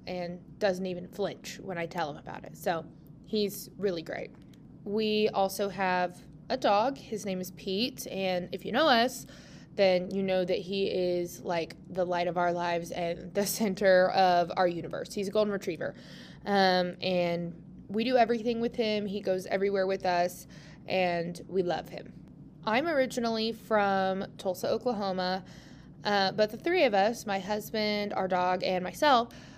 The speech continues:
we currently live in a small town in western Oklahoma. I am, like I said, an educator, and my husband works for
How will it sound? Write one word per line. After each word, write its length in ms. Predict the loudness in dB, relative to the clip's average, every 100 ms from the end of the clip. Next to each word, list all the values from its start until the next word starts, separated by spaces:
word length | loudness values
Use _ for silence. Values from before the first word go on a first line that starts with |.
| -4
we 160 | -2
currently 380 | 0 0 0 0
live 360 | 2 2 2 0
in 300 | -2 -2 -2
a 80 | -4
small 260 | -2 -2
town 300 | -2 -4 -4
in 300 | -4 -4 -4
western 500 | -4 -4 -6 -6 -6
Oklahoma. 640 | -6 -8 -6 -4 -2 -4 -6
I 440 | -2 2 2 0 -4 -18 -20 -20 -16 -4
am, 420 | 2 4 4 2
like 220 | 2 0
I 60 | -2
said, 220 | 2 2
an 100 | 2
educator, 680 | -2 -4 -4 -2 0 2 2
and 360 | 2 2 2 2
my 100 | -2
husband 540 | -2 -4 -2 -2 0
works 400 | 0 0 -2 -12
for 640 | -6 -2 4 6 6 4